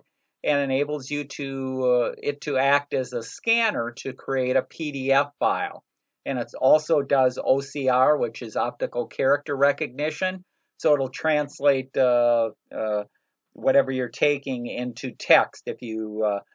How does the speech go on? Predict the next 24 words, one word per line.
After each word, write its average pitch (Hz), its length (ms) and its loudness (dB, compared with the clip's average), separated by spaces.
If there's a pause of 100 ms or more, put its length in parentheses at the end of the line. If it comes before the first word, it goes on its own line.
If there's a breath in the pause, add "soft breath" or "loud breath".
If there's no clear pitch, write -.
(200)
wanted 123 260 -2
to 110 80 -6
take 135 320 -2
it 120 180 2
out 139 280 4
of 131 260 6
the, 117 460 -2
uh, 104 420 0
out 123 180 2
of 123 80 0
the 113 80 -6
P 139 240 -6
D 123 180 0
F 123 200 4
and 101 160 -8
put 127 180 0
it 120 120 0
in, 120 160 -4
let's 113 240 -6
say, 123 140 2
a 107 80 2
Word 120 360 -2
file 120 540 2
or 90 180 -4